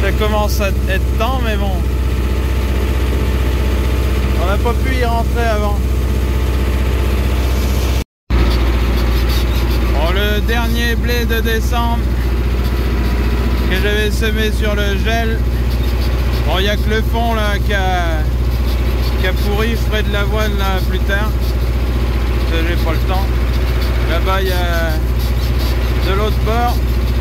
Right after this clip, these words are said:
Ça devait être le vingt-cinq et il va falloir que je fasse, euh, un petit carré de maïs.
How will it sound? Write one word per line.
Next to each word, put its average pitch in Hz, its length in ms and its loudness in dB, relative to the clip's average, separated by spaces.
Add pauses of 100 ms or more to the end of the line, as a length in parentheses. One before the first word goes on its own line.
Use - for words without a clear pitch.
(380)
Ça 196 140 0
devait 196 220 0
être - 120 0
le 202 120 0
vingt-cinq 202 680 0
et 185 360 0
il 175 60 0
va 175 120 0
falloir 185 220 0
que 185 60 -2
je 190 120 0
fasse, 185 240 0
euh, 170 240 0 (1120)
un 165 60 0 (100)
petit 196 220 0
carré 202 360 0
de 220 200 0
maïs. 190 500 0